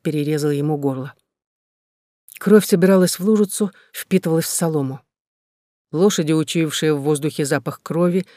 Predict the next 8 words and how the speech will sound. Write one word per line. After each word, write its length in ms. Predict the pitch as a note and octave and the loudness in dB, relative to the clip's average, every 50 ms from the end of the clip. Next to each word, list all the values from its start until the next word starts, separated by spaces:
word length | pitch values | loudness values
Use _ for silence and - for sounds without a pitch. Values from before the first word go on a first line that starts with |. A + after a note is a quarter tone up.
| _ _ _ _ _ _ _ _ _ - | _ _ _ _ _ _ _ _ _ -8
зафыркали 720 | C#3 C3 D#3+ D3 - F3 F3 F3+ - - F3+ E3+ D#3+ D#3 | 0 0 0 2 2 2 0 0 2 0 0 2 2 2
иначе, 540 | D3 D3 D3 D3 D3+ D3+ - - F3+ E3 - | 2 0 0 0 -2 -4 -4 -6 -6 -6 -6
беспокойно. 760 | - D3+ - - - E3 - - - D3 C#3+ C#3+ D3 D#3+ E3+ - _ _ _ _ _ _ _ _ _ _ _ _ _ _ _ _ _ _ - | -6 -6 -6 -4 -4 -6 -4 -2 -2 -2 0 0 -2 -4 -6 -6 _ _ _ _ _ _ _ _ _ _ _ _ _ _ _ _ _ _ 0
Конюх 320 | - G#3+ A3 A#3 A3+ A3 | 4 6 8 8 6 4
сегодня 320 | - - G#3 G#3 G3+ F#3+ G3 | 4 4 4 4 6 8 8
ночевал 380 | G3 G3 F#3+ - F#3 F#3+ F#3+ F#3 | 6 6 4 2 2 2 2 2
в 60 | F3 | 4
деревне. 480 | D#3+ F3+ F3+ E3 C#3+ B2 B2+ C3 C#3 | 4 2 2 2 2 -2 -4 -8 -10